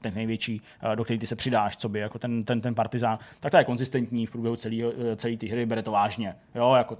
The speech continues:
pro ní to je prostě to. Ale prostě to jsou úplně jako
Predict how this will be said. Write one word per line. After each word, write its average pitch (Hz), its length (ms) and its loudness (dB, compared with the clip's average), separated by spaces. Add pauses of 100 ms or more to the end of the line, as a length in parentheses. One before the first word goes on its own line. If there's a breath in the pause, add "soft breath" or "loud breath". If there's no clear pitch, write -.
(140)
pro 123 120 0
ní 120 120 2
to 113 80 -4
je 110 100 -2
prostě 107 280 -10
to. 104 120 -10 (380 loud breath)
Ale 120 240 6 (760 soft breath)
prostě - 300 -4
to - 160 -8
jsou 123 320 0 (680 soft breath)
úplně 139 140 4
jako 139 140 4